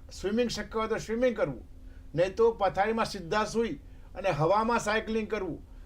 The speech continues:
આમ કરવાથી સ્નાયુ એક વખત મજબૂત થાય, બે ત્રણ મહિના સ્નાયુ બધા, અ, મજબૂત થાય, પછી તમે ચાલવાનું ચાલુ કરો.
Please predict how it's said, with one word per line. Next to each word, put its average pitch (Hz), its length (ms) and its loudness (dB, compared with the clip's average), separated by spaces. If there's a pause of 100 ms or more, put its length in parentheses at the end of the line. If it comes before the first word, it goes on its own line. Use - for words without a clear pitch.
(220)
આમ 233 220 2
કરવાથી 208 840 2 (800)
સ્નાયુ 196 320 2
એક 226 160 4
વખત 226 200 2
મજબૂત 196 340 2
થાય, 240 180 4
બે 208 140 0
ત્રણ 220 180 -4
મહિના 220 240 0
સ્નાયુ 196 440 -2
બધા, 214 460 0 (300)
અ, 170 80 -6 (840)
મજબૂત 190 320 2
થાય, 247 160 4 (140)
પછી 220 200 -2
તમે 254 180 2
ચાલવાનું 185 380 -2
ચાલુ 156 180 -4
કરો. 123 200 -10